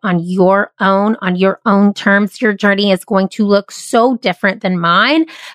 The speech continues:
but it is my hope that by sharing my journey, you can pull bits and pieces to incorporate into your own life. And maybe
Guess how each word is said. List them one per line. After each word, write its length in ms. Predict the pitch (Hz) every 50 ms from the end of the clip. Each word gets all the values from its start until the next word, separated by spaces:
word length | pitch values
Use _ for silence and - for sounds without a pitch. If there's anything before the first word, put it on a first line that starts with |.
| _ -
but 160 | 208 202 -
it 140 | - 208 202
is 200 | 214 208 196 -
my 140 | 226 190 185
hope 360 | 185 - - - 214 208 -
that 180 | - 208 - 214
by 140 | 214 175 175
sharing 520 | - - - - 214 208 208 214 208 202
my 160 | 190 175 170
journey, 460 | 170 - - 190 196 196 190 196 185 - - - - - -
you 140 | 202 208
can 200 | 208 - 233 214
pull 420 | 196 - - 208 196 196 196 190 _ _
bits 300 | 226 208 190 - - -
and 180 | - - 190 -
pieces 540 | - - 214 196 185 - 240 196 185 -
to 100 | - -
incorporate 540 | 190 185 - - - 202 - - 202 190 180
into 240 | 180 175 - - -
your 180 | 226 185 - - -
own 200 | - 202 196 202
life. 220 | 196 190 190 190 -
And 160 | - - 202 202
maybe 320 | 196 208 196 214 214 190